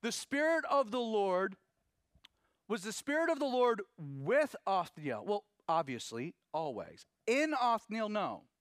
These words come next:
But does come upon Othniel, this is a totally different word, to excess. You see, Jesus,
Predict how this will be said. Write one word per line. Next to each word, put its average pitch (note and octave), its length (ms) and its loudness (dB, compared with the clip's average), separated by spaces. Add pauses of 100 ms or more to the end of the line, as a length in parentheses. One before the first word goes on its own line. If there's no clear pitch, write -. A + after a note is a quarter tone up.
(960)
But G3+ 140 -2
does C#4+ 200 4
come C#4 160 -2
upon C4+ 520 0
Othniel, F#3+ 460 -2
this G3+ 160 -6
is F#3+ 80 -6
a G3+ 60 -4
totally C#4+ 420 -2
different C4 300 -2
word, C#3+ 380 -2 (1080)
to - 120 -4
excess. - 760 -6 (1080)
You B3+ 80 -4
see, C4 160 -2
Jesus, G3+ 680 -4